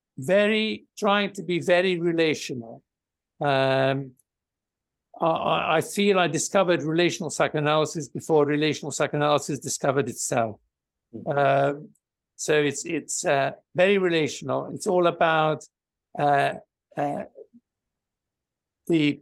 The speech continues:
Speaker 1: patient's relationship with other people, uh, including me, uh, what they think, they feel, uh, about others. Very, uh,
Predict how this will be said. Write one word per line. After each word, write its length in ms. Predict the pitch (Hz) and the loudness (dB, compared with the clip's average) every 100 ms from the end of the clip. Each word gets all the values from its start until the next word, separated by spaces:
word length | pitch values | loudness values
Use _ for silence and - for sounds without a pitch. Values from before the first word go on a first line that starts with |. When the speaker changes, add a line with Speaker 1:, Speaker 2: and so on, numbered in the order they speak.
| - | 0
Speaker 1:
patient's 520 | 175 170 190 160 147 | 0 0 -2 -6 -4
relationship 680 | 151 160 147 170 - 151 - | 0 0 0 -6 -4 -4 -4
with 160 | 151 160 | -2 0
other 200 | 143 147 | 2 0
people, 640 | - 151 - 143 131 139 _ _ _ _ _ - | 0 -2 -2 -6 -6 -6 _ _ _ _ _ -6
uh, 220 | 143 139 - | 0 0 0
including 580 | 170 131 170 151 139 | -6 -2 0 2 2
me, 320 | 135 123 127 - _ _ _ _ _ _ _ _ _ _ - | 2 0 -2 -8 _ _ _ _ _ _ _ _ _ _ -2
uh, 260 | 143 139 - - | 0 0 -2 -12
what 340 | 147 160 139 | -2 0 0
they 220 | 143 165 185 | 2 2 0
think, 480 | - 196 175 190 185 _ _ _ _ - | -2 -4 -2 -4 -8 _ _ _ _ -4
they 180 | 151 143 | 0 0
feel, 720 | 143 - 160 160 165 165 - _ _ | -2 -4 -2 0 0 -2 -8 _ _
uh, 260 | 160 143 139 - | -2 0 0 -2
about 420 | 156 160 147 139 | -2 0 0 0
others. 640 | 143 131 143 160 165 - - _ _ _ _ _ _ _ | -2 0 -2 -4 -8 -18 -20 _ _ _ _ _ _ _
Very, 720 | 135 170 190 202 196 196 - _ _ _ _ - | 0 4 4 4 2 0 -4 _ _ _ _ -8
uh, 380 | 165 156 151 151 | -2 0 2 0